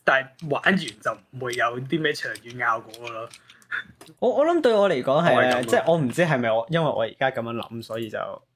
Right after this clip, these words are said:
Speaker 2: 即係就咁諗係可能唔準啊。可能到，到我玩緊嘅或者睇緊嘅時候就，就會係，我唔知啦。但我就咁諗嘅時候係咧，我個感覺係，如果我係，喂，expect 緊會有 jump scare，即係喺你口中係話驚緊幾時有 jump scare 咧，嗰，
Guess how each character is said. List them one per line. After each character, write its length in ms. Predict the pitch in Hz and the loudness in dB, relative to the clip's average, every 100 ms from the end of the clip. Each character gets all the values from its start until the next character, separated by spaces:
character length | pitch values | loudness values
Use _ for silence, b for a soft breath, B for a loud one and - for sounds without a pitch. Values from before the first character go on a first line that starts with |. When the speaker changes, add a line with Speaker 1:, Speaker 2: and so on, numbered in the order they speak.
| _ | _
Speaker 2:
即 100 | 147 | -6
係 40 | |
就 100 | 131 110 | -2 -2
咁 140 | 120 | 0
諗 220 | 127 110 | -2 -2
係 160 | 120 101 | -4 -2
可 60 | 120 | -2
能 100 | 104 | -4
唔 40 | 95 | -8
準 240 | - 113 | -10 -6
啊。 160 | 110 110 | -4 0
可 60 | |
能 100 | 127 | 0
到， 180 | 113 113 - | -2 -6 -2
到 100 | 131 | 0
我 120 | 120 | 2
玩 260 | 120 101 131 | 2 2 2
緊 80 | 123 | 2
嘅 300 | 131 117 110 | 0 0 0
或 100 | 107 | 0
者 60 | - | 0
睇 140 | - 123 | 0 0
緊 180 | 123 113 | 0 -2
嘅 40 | |
時 140 | - | -4
候 100 | 98 | -6
就， 320 | - 110 107 - | -2 -2 -2 -8
就 180 | - 104 | -6 -2
會 80 | 110 | -2
係， 180 | 98 104 | -2 -2
我 40 | |
唔 120 | 113 107 | -4 -4
知 160 | 123 | -2
啦。 280 | 113 - 104 _ _ | -2 -4 -12 _ _
但 100 | 156 | 2
我 80 | 160 | 4
就 120 | 165 | 4
咁 100 | 170 240 | 4 2
諗 220 | 117 160 | 2 2
嘅 120 | 165 | 0
時 140 | 127 98 | 0 -4
候 80 | |
係 160 | 104 104 | -2 0
咧， 280 | 120 131 131 _ _ | 2 0 -2 _ _
我 160 | 180 | 2
個 60 | 175 | 4
感 140 | 117 185 | 0 2
覺 120 | 170 | 2
係， 320 | 127 113 104 _ _ | 2 0 -2 _ _
如 200 | 156 147 | 0 2
果 280 | 185 262 165 | 2 4 4
我 80 | 160 | 4
係， 240 | 139 131 | 2 2
喂， 220 | 160 165 143 | 2 2 0
expect 320 | - 185 185 | 0 0 2
緊 180 | 135 160 | 2 4
會 80 | |
有 80 | 131 | 4
jump 180 | 143 151 | 2 0
scare， 240 | - 127 - | 0 -2 -4
即 120 | - | 0
係 80 | 190 | 4
喺 80 | 170 | 4
你 120 | 175 | 4
口 140 | 151 147 | 4 4
中 100 | 170 | 2
係 60 | |
話 100 | 120 | 2
驚 320 | - 160 151 156 | 2 2 4 4
緊 280 | 117 143 131 - | 4 2 -2 -4
幾 200 | 117 151 | -2 -2
時 140 | - | -2
有 80 | 92 | -4
jump 240 | 123 131 123 | 0 0 0
scare 340 | - 123 - | -2 -2 -2
咧， 200 | 107 104 _ _ _ _ _ - | -6 -6 _ _ _ _ _ -2
嗰， 340 | 127 170 | 2 2